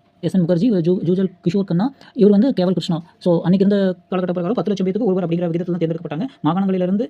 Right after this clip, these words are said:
இருநூத்தி தொண்ணூத்தி ரெண்டு பேரையுமே சுதேச அரசுகளிலிருந்து தொண்ணூத்தி மூணு பேரும் தேர்ந்தெடுத்திருக்காங்க. So, ஒவ்வொரு மாகாணத்திற்கும் இந்திய, முஸ்லீம், சீக்கிய ஆகிய சமூக மக்கள் தொகை வந்து இடம் ஒதுக்கீடு இருந்துச்சு. So, இந்த உறுப்பினர் அந்தந்த மாகாணத்துக்கு மாற்றப்படி,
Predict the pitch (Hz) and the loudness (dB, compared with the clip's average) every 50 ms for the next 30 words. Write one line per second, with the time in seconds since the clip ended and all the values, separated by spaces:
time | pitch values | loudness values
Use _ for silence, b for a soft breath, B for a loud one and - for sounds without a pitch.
0 | b b b 156 170 208 220 190 190 - 175 170 165 160 160 156 196 262 - 180 | b b b -4 -2 -2 -2 -2 -4 -2 -2 -4 -4 -4 -4 -4 -4 -4 -4 -4
1 | 220 - 220 190 185 185 175 170 - - 170 - 185 190 185 180 165 170 170 - | -4 -4 -6 -6 -8 -8 -6 -6 -4 -4 -4 -4 -4 -4 -4 -4 -6 -6 -8 -12
2 | b b b b 165 170 233 254 175 165 156 151 - 147 135 139 135 139 147 147 | b b b b -4 -2 -2 -2 -2 -4 -4 -6 -8 -10 -14 -12 -12 -12 -12 -14
3 | b b b - 156 147 147 175 180 180 175 185 180 170 170 208 196 175 180 185 | b b b -6 -4 -2 -2 0 -2 -2 -2 -4 -4 -4 -4 -2 -2 0 0 -2
4 | 180 170 185 175 180 170 185 180 170 165 165 160 165 175 170 165 175 170 170 160 | -2 -2 -4 -6 -6 -6 -6 -6 -4 -4 -4 -6 -6 -6 -6 -6 -6 -6 -6 -6
5 | 151 165 262 B B B B B 156 180 180 160 156 165 160 190 156 151 147 - | -6 -8 -8 B B B B B -2 -2 -2 -2 -2 -2 -4 -4 -4 -6 -8 -8
6 | 151 143 - - 208 196 196 214 208 - 190 190 202 185 180 196 208 202 202 190 | -12 -10 -6 -2 0 0 0 0 -2 -2 -2 -2 -2 -2 -2 -4 -4 -4 -4 -6
7 | 190 175 175 180 175 175 175 254 | -6 -6 -6 -6 -6 -6 -6 -6